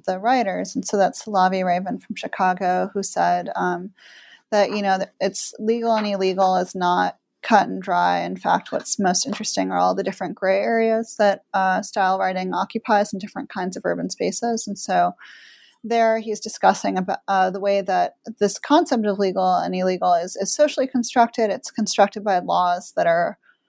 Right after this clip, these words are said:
only ever really reflections of certain kinds of, um,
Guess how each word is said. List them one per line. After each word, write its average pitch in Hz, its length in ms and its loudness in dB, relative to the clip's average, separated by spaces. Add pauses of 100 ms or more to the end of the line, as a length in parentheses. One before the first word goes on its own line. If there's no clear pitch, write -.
(160)
only 240 320 0
ever 196 280 0
really 185 240 2
reflections 190 760 -2
of 170 80 -2
certain - 320 -4
kinds 175 460 -4
of, 175 280 -2
um, 175 380 -2